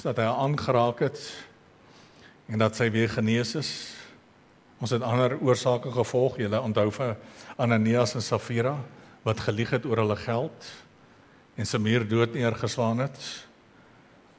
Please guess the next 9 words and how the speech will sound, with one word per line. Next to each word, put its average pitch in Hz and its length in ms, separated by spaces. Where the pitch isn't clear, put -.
Ons 107 160
lees 123 220
van 131 100
die 123 140
kinders 135 340
wat 120 160
Elia 113 300
gespot 135 480
het, - 220